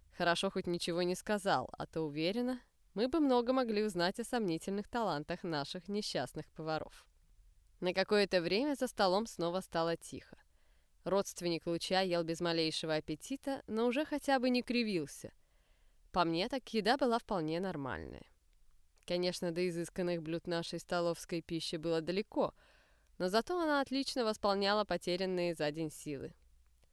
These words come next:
«Миторри Норский, а можно задать вам вопрос?» проговорила Люсильда, покончив со своей порцией ужина. «Можно», добродушно отозвался Луч. Он уже отодвинул от себя опустевшую тарелку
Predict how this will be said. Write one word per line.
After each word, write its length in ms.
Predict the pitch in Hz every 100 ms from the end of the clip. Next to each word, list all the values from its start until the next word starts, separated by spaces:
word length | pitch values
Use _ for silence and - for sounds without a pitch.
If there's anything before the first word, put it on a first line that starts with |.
| - - - - - - -
«Миторри 440 | - 208 277 294 302
Норский, 480 | 277 180 - - 165
а 40 |
можно 300 | 185 285 320
задать 340 | 294 262 254
вам 160 | 226 214
вопрос?» 600 | 196 185 165 117 - - - - - - - - -
проговорила 560 | 185 170 165 160 147
Люсильда, 560 | 151 151 - 214 262 285
покончив 520 | 254 247 170 175 196
со 120 | -
своей 280 | - 185 165
порцией 540 | - 139 - - 170
ужина. 400 | 156 135 - - - _ - _ _ _ _ _ _ _ - _ _ -
«Можно», 540 | 202 240 190 180 208 277 _ _ -
добродушно 640 | 185 190 180 175 - 165
отозвался 640 | 156 165 165 160 151 -
Луч. 300 | 165 - - - _ - - - - - _
Он 100 | 285
уже 260 | 294 269 277
отодвинул 540 | 269 233 196 220 208
от 120 | 196 -
себя 280 | 190 185
опустевшую 680 | 175 175 - 180 170 - 165
тарелку 580 | - 160 185 247 - 247